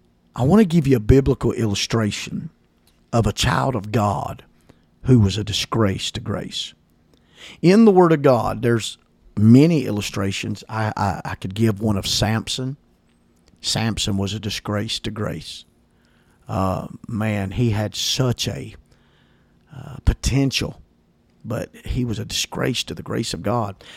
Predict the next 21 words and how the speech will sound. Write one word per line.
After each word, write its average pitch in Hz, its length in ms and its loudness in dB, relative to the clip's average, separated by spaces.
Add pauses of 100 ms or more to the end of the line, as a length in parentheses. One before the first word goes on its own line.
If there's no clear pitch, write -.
(120)
But - 120 -4
I, - 120 0
I 208 200 0
wanna 226 140 6
look 175 240 4
at - 120 -2
one 123 480 4 (400)
this, 117 360 -4 (120)
uh, 101 220 -14 (160)
today 110 600 -4
and 101 400 -4 (400)
maybe 123 320 2
tomorrow, 104 540 0 (580)
uh, 120 400 2
and 123 220 0
that 147 120 4
is 147 140 2
a 131 40 4
man 131 360 4
named 120 260 2
Lot. 101 600 -4